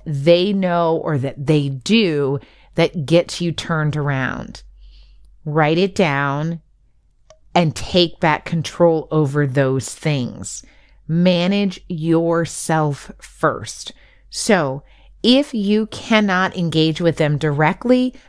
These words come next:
meaning I get so overwhelmed and anxious and I'm just not myself when we have phone conversations or we are face to face,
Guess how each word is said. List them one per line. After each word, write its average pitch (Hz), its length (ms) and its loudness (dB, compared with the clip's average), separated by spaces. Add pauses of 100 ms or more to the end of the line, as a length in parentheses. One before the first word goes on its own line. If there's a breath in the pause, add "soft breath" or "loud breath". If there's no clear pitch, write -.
(100)
meaning 170 680 0 (720 soft breath)
I 165 260 4
get 170 500 0 (640)
so 214 960 0 (1120)
overwhelmed 170 1160 2
and 151 240 0 (120)
anxious 160 1120 0 (120)
and 147 800 -4 (320 loud breath)
I'm 175 200 2
just 170 320 0
not 160 320 0
myself 156 760 0 (280 loud breath)
when 151 600 2
we 147 180 0
have 143 640 0
phone 202 400 2
conversations 143 1160 -2
or 143 240 2
we 139 240 -2
are 147 140 0
face 143 460 -4
to 170 160 -4
face, 160 600 0